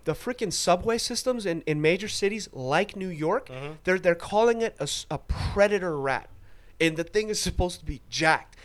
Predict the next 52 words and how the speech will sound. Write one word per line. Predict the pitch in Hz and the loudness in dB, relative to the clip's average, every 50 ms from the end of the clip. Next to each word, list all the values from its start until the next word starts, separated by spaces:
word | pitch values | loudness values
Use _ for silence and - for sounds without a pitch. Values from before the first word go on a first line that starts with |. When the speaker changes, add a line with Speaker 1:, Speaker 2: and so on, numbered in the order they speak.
| - - - | -20 -4 -2
Speaker 1:
And | 156 180 | 2 2
it, | 185 180 - | 2 0 2
it's | - 180 175 - | -2 -2 -2 -4
freaking | 143 - - - 202 208 - 220 208 | -14 -16 -2 -2 -2 0 2 0 0
social | - - 220 226 220 - 220 | 2 4 4 4 6 4 2
Darwinism, | 151 170 175 262 349 311 190 147 131 127 123 123 | 6 8 8 8 8 6 2 2 0 -2 -2 0
man. | 123 143 196 | 0 0 0
Speaker 2:
Mm-hmm. | 170 147 160 175 | 0 -4 -8 0
Speaker 1:
There's | 185 175 165 196 | 0 0 4 4
no | 214 214 | 2 2
food | 208 - 269 320 370 - | 2 2 2 2 2 2
to | - - - | -2 -8 -6
eat, | 143 180 233 - - | -8 -8 -10 -12 -14
so | - - 196 | -8 -6 -2
they're | 175 196 202 | 2 2 2
eating | - 208 233 233 240 233 | 2 0 -2 -2 0 2
the | 214 202 | 2 0
weaker | 165 139 139 156 208 214 202 - 233 214 | 0 0 0 2 2 2 0 0 0 0
rats | 208 202 220 269 285 - - - - - - | 2 2 0 -4 -4 -10 -14 -14 -14 -14 -12
Speaker 2:
Mm-hmm. | 131 131 139 147 156 | -12 -10 -8 2 4
Speaker 1:
and | 175 175 | 6 6
everything. | 165 151 147 143 156 151 - | 6 4 0 -4 -4 -4 -2
And | 156 165 | -2 0
now | 175 175 196 | 0 0 0
you | 208 202 | -2 -2
got | 185 196 185 180 | -4 -6 -6 -6
this, | 131 131 - - - - | -10 -16 -16 -20 -16 -14
this, | 139 139 127 | -14 -14 -12
these, | 131 147 147 131 - - | -12 -10 -10 -10 -10 -10
this | 139 139 127 - | -12 -10 -10 -10
grouping | - - 156 175 202 214 202 - 147 131 | -8 -4 -2 -2 -2 -2 -4 -6 -10 -10
of, | 123 117 | -10 -8
like, | 120 107 110 113 120 117 - | -6 -8 -8 -8 -12 -2 0
beast | 180 180 175 160 - - | 0 0 0 -4 -4 0
rats. | 165 165 160 - - - - - - - - | 2 2 2 2 -2 -10 -20 -20 -20 -20 -10
So, | - - 196 180 165 - - - - - - - | -4 2 4 4 2 2 -4 -18 -20 -20 -14 -6
well, | - 180 202 | -4 0 6
I | 190 214 | 6 8
wanna | 285 392 359 | 8 8 4
see, | - - - | 2 0 4
I | 131 | 4
Speaker 2:
How | 202 262 | 6 6
Speaker 1:
wanna | 403 339 - | 6 4 2
Speaker 2:
big | |
Speaker 1:
see | - - - 262 | 2 0 2 4
Speaker 2:
are | - | 4
Speaker 1:
how | 196 | 4
Speaker 2:
they | 202 214 | 4 4
Speaker 1:
that, | 202 - - 208 | 0 0 0 -2
Speaker 2:
getting? | 214 170 - - - - - - - - | -6 -10 -12 -14 -20 -20 -20 -20 -2 4
Speaker 1:
dude. | 220 240 254 233 160 120 - | 6 6 8 6 4 2 0
I, | 110 165 | 0 0